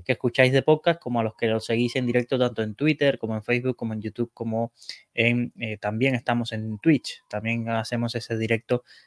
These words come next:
en Twitch todos los días entre las seis y las ocho de la tarde, más o menos ese es el horario donde estoy listo para ponerme aquí delante del micrófono y compartir con vosotros esta horita de mi tiempo y también del vuestro, que aprecio cada día también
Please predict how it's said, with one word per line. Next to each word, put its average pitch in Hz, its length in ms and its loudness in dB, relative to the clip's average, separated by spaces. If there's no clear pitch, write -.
en 113 160 -2
Twitch 135 320 2
todos 160 180 8
los 165 120 6
días 175 280 4
entre 107 240 -2
las 104 160 2
seis 170 380 10
y 143 40 4
las 113 160 4
ocho 135 160 2
de 127 40 8
la 120 100 4
tarde, 135 220 6
más 123 160 2
o 131 40 0
menos 123 220 0
ese 120 100 -6
es 117 60 -6
el 127 160 4
horario 120 380 4
donde 110 280 0
estoy 135 240 4
listo 131 260 4
para 123 160 6
ponerme 120 320 0
aquí 117 160 0
delante 120 360 2
del 117 80 2
micrófono 120 600 0
y 123 100 0
compartir 113 480 -2
con 117 160 -4
vosotros 110 420 -4
esta 113 220 -2
horita 117 360 0
de 113 220 2
mi 113 120 -2
tiempo 117 380 0
y 147 80 0
también 160 360 2
del 120 140 4
vuestro, 143 360 2
que 110 100 0
aprecio 117 360 0
cada 117 220 2
día 120 180 0
también 120 360 -2